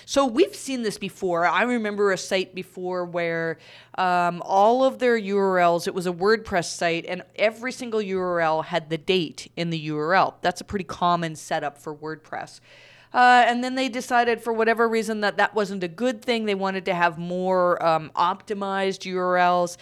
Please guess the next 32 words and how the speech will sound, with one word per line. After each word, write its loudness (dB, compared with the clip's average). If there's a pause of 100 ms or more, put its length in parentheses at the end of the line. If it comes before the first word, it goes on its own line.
(200)
And -10
so 0
they 0
changed -4
all 2
these -4
U -2
R 2
Ls 2
to -8
remove 0
the -4
date -6
and -4
have -4
keywords -10
in -8
them. -10 (520)
Well, 2
if -6
you -6
do -4
that, -2
you -6
need -4
to -8
make -6
sure -6
that -4
you're -6
redirecting -4
your -2